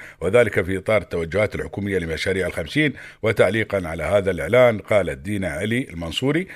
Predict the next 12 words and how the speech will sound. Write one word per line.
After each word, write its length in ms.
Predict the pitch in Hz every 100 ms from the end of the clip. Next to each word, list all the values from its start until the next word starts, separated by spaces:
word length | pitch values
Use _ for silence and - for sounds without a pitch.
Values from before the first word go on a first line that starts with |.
| -
الرئيس 320 | 95 117 139 -
التنفيذي 400 | 101 92 110 98
للموارد 360 | 90 110 123
البشرية 420 | 113 101 92 113
في 120 | 98 95
مجموعة 300 | 92 104 92
اتصالات 460 | - 98 110 123 - - 90
أن 100 | 107
قرار 300 | 104 101 104
تعيين 360 | - 78 101
دفعة 300 | 87 110 85
جديدة 580 | 80 85 92 110 101 107